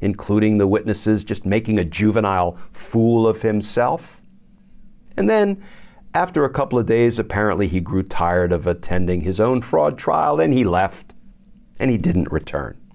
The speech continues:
Now, yes, you may have heard, it looks like Donald Trump is using his attendance at this trial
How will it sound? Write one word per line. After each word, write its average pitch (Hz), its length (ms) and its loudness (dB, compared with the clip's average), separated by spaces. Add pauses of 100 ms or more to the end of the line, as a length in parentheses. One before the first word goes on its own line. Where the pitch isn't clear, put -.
(1000)
Now, 123 480 0 (360)
yes, 104 400 0
you 113 80 2
may 107 200 2
have 92 220 -2
heard, 113 440 0 (460)
it 110 180 -2
looks 107 500 -4
like 127 400 0
Donald 92 520 0
Trump - 440 -4 (480)
is 87 280 -4
using 147 560 2
his 139 240 -2
attendance 131 680 -2
at 120 200 -2
this 117 200 -2
trial 117 580 -2